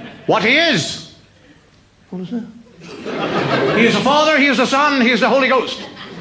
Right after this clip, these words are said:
He is three in one. Do you understand?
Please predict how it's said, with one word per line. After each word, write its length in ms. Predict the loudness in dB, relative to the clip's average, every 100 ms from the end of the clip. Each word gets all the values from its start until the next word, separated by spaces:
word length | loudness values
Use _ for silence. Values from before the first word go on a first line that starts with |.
| -14 -14 -16 -6
He 140 | 0
is 160 | 0 0
three 180 | 0 2
in 140 | 4
one. 320 | 4 2 -2 -12 -20 -20 -20 -20 -18 -16 -14 -12 -10 -6 -4 -2 2
Do 60 | 4
you 60 | 4
understand? 580 | 2 2 0 0 -4